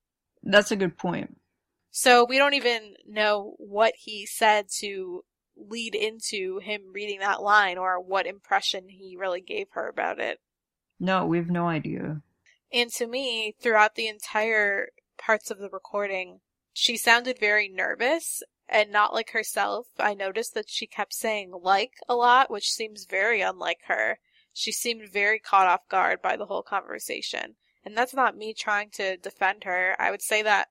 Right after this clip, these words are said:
Speaker 2: about anybody. She sounded nervous. She didn't sound like she was speaking confidently or really knew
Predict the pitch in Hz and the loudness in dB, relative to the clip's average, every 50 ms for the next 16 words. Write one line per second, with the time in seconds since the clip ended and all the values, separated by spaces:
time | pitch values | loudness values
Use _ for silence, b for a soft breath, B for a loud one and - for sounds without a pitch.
0 | _ _ 214 202 196 202 214 247 233 190 180 - - - - - - - - - | _ _ 0 0 0 0 -4 -6 -6 -8 -6 -6 -6 -4 -4 -6 -6 -4 -2 0
1 | 185 202 220 202 - 196 - _ _ _ 175 170 180 208 220 - - - - - | 0 0 0 -2 -4 -6 -6 _ _ _ -6 -2 -2 -2 -2 -4 -6 -8 -8 -8
2 | - - 202 185 196 196 208 - - 202 190 196 196 190 180 185 - - 202 190 | -6 -6 -6 -6 -8 -10 -14 -6 -2 -2 -2 -2 -2 -6 -8 -6 -6 -8 -8 -8
3 | 175 - - - 214 208 - 208 190 185 - - 202 202 - - 202 180 147 - | -8 -10 -10 -10 -12 -14 -12 -16 -16 -14 -6 -4 -4 -4 -4 -6 -8 -8 -8 -8
4 | 170 180 185 190 185 185 175 190 196 196 190 185 185 190 202 202 196 190 190 190 | -8 -6 -4 -2 -2 -4 -4 -6 -6 -6 -6 -8 -10 -10 -10 -8 -6 -6 -6 -6